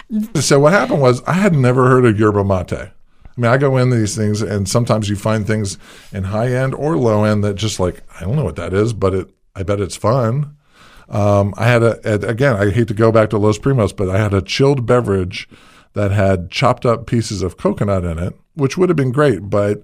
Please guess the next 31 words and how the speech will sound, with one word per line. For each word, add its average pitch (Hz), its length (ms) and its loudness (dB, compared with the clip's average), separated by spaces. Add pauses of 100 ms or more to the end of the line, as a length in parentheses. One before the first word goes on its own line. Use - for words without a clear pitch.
(160)
I'm, 107 480 -2
uh, 95 300 -8
the 101 140 0
texture 120 400 0
was 101 140 2
just 98 280 -6
off. 87 460 -4
And 98 180 -4
I 98 60 -2
was 98 160 -6
like, 92 260 -4
"I 95 80 -4
feel 131 220 -2
like 123 140 2
I'm 107 140 -2
drinking 101 440 -4
toenails. 90 640 -4 (220)
This 113 140 0
is 113 120 2
not 110 260 2
good. 104 260 2
I 90 80 -4
should 107 160 -2
not 110 140 2
be 113 80 0
drinking 107 300 -2
this. 98 220 -2
I 101 80 -4
want 101 180 0
another 98 300 -2
sip." 80 340 -6